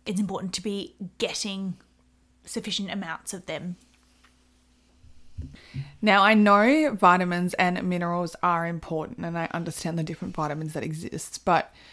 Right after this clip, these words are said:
Speaker 2: what actually are minerals?
Speaker 1: Yeah, so the difference between the two are that vitamins are organic substances, and so they can be broken down.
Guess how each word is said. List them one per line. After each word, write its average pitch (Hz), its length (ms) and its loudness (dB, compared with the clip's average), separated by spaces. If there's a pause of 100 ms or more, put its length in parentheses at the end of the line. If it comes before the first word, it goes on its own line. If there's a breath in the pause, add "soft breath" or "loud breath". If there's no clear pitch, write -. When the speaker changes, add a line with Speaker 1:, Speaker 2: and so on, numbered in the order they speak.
(460 soft breath)
Speaker 2:
what 202 320 2
actually 392 400 -6
are 220 200 0
minerals? 170 960 -2 (600 loud breath)
Speaker 1:
Yeah, 269 120 2
so 277 300 4 (640)
the 196 80 2
difference 381 440 0
between 294 400 2
the 247 80 6
two - 460 -2
are 208 140 6
that 202 360 4
vitamins 269 640 8 (100)
are 202 460 4
organic 208 560 0
substances, 277 880 -2
and 226 200 0
so 214 300 2 (320 loud breath)
they 220 140 6
can 240 220 4
be 254 140 4
broken 196 600 0
down. 185 400 -2